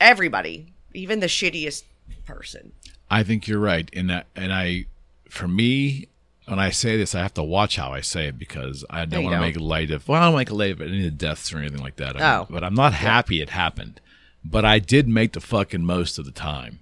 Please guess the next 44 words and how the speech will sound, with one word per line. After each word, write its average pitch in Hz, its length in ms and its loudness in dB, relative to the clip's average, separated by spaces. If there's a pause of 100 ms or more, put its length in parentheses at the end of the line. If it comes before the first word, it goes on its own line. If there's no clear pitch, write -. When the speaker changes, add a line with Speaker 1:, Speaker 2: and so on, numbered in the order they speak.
(880)
Speaker 2:
You 95 120 -2
know, 90 160 2
like, 87 280 0
i-, 101 40 0 (100)
if, 90 240 -6
if 92 120 -4
society 120 600 2
had 120 120 4
to 110 80 2
change 113 340 4
for - 140 -4
these 90 280 2
year 87 220 0
and 90 80 -2
a 85 40 -2
half, 85 200 -4
two - 160 -4
years, 78 560 -2 (580)
I 98 180 6
fixed - 360 2
a 98 40 -4
lot. 87 240 0
I 85 40 -2
mean, 71 240 -2
whether 80 160 -2
it 76 40 -4
was 78 120 -4
out, 95 240 -2
lack, 98 260 -2
you - 140 -12 (120)
know, 69 120 -4
getting 87 200 -4
rid 87 100 -2
of 82 80 -2
alcohol, 90 580 0
losing 85 320 -4
weight, 80 240 -4
getting 80 220 -4
healthy, 82 420 -6
I 90 140 -2 (160)
did 113 340 6
that. 90 560 -4 (560)
And 104 200 2
maybe 104 600 2